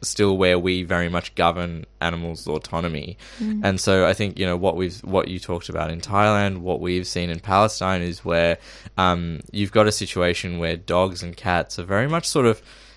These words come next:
Speaker 1: cohabitant, more so cats in Palestine, but
Speaker 2: Mm.
Speaker 1: they're, they're very much, like, coexisting on the land with humans.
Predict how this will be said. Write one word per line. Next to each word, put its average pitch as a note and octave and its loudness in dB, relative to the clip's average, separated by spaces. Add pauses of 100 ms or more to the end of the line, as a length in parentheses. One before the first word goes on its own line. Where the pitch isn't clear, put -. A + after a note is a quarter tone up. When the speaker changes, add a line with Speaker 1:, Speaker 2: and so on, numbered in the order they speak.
(400)
Speaker 1:
cohabitant, F#2 -2
more A2+ 2
so G2+ -2
cats - -4
in E2+ -12
Palestine, F2 -4
but A#2 -2
Speaker 2:
Mm. C3 -16 (300)
Speaker 1:
they're, G2+ 6
they're G#2 0
very A2+ 0
much, A#2+ -4
like, F#2 -4
coexisting F#2+ -4
on F2 -4
the F2 -2
land F2+ -2
with F2 -4
humans. F2 -6